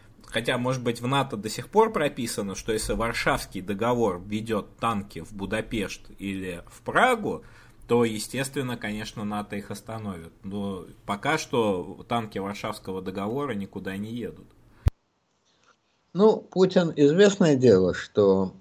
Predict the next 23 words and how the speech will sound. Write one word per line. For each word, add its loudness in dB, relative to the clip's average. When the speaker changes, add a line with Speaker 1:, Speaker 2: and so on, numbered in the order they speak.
Speaker 2:
м, 2
воюет, 8
э, 0
значит, 2
э, 4
м, 2
упорно 10
пытается 6
организовать 4
большинство 2
на 0
пленуме 8
Ц -2
К 0
Р 6
К -2
П 4
Б 4
тысяча 4
девятьсот 4
двадцать 4
втором 6
году, 6